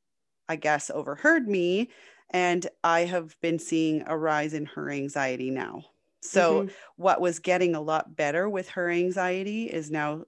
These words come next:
Speaker 1: starting to spike again. And I know that it's because there were a couple of times where I wasn't as cognizant about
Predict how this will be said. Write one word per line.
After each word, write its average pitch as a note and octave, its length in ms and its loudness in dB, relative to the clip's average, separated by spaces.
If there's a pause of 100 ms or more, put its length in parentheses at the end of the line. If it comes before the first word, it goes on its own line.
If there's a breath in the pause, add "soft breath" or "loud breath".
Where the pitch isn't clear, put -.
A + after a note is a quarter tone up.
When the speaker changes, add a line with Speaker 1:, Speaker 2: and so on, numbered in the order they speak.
Speaker 1:
starting D#3+ 460 -4
to - 100 -18
spike D3 500 -4
again. D#3 380 -4
And D#3 140 -4
I D#3 80 -2
know D3 260 -2
that D3 140 -4
it's - 160 -10
because D3+ 640 -6 (680 soft breath)
there F#3 180 0
were F3+ 180 2
a E3+ 60 4
couple E3 320 -2
of E3 80 -2
times A3 420 2
where F3 180 0
I D#3 120 0 (200)
wasn't F3+ 540 2
as A#3 300 2
cognizant A3+ 680 -2
about G3+ 440 0